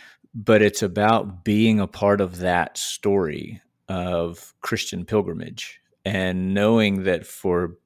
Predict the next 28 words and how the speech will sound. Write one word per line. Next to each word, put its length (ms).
two 200
thousand 680
years 340
almost, 600
believers 800
from 200
all 180
over 180
the 120
world 480
have 320
been 580
making 460
the 160
effort 400
to 160
go, 400
not 340
because 420
you're 140
closer 440
to 140
God 360
when 160
you're 160
there, 420
but 600
just 360